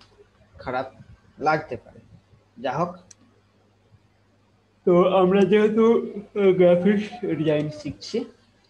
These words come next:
তাই আজকে ক্লাসটা fundamental class, প্রথম, আহ, কি আছে না আছে, কেমন কি, কোথায় কি আছে, এই বিষয়গুলো আমরা জানবো। তো সেটা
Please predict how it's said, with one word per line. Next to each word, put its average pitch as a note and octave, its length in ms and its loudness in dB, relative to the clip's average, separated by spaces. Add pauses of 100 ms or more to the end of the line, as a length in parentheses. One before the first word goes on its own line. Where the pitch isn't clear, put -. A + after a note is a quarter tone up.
(380)
তাই B2+ 120 -6
আজকে A#2+ 300 -10
ক্লাসটা C#3 360 -8
fundamental C3 580 -8
class, B2 420 -8
প্রথম, - 320 -12 (1500)
আহ, B2 220 -8 (100)
কি C#3+ 180 -6
আছে C3 340 -8
না B2+ 280 -6
আছে, B2+ 280 -12 (220)
কেমন B2 320 -10 (100)
কি, A#2+ 80 -12
কোথায় B2 400 -12
কি B2+ 140 -8
আছে, A#2+ 300 -8
এই C#3 60 -6
বিষয়গুলো A#2 400 -10
আমরা A#2 160 -6
জানবো। A#2 520 -8 (1080)
তো C3+ 180 -6
সেটা D3 340 -6